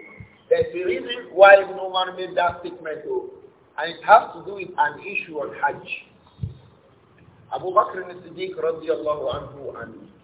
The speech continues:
Umar, they made Hajjul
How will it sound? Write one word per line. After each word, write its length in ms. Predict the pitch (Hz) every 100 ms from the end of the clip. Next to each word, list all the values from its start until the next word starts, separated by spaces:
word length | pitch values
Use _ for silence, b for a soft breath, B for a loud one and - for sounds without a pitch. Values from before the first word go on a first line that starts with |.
| -
Umar, 320 | 127 147 - - - - _ _ _ -
they 140 | 151
made 520 | 151 175 196 196 - - - _ _ _ _ _ _ _ _ _ -
Hajjul 380 | 180 - 156